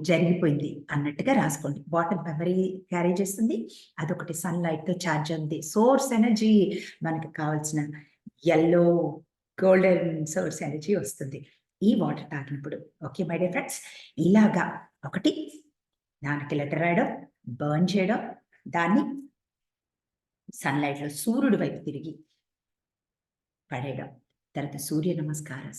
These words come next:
చేయడం. నమస్కారం అంటే ఇలా అయినా చేసుకోవచ్చు, లేదు నేను సూర్య నమస్కారాలు చేస్తాను అని అనుకుంటే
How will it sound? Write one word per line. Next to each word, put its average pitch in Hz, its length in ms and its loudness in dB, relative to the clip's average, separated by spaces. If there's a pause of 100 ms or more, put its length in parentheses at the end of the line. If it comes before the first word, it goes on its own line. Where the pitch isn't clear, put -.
చేయడం. - 280 -16
నమస్కారం 180 480 -4
అంటే 202 160 -4
ఇలా 165 120 -4
అయినా 165 200 -2
చేసుకోవచ్చు, 170 500 -4 (360)
లేదు 151 340 4
నేను 165 220 0
సూర్య 175 280 0
నమస్కారాలు 190 720 2
చేస్తాను 160 520 -8 (120)
అని 160 160 -4
అనుకుంటే 165 400 -4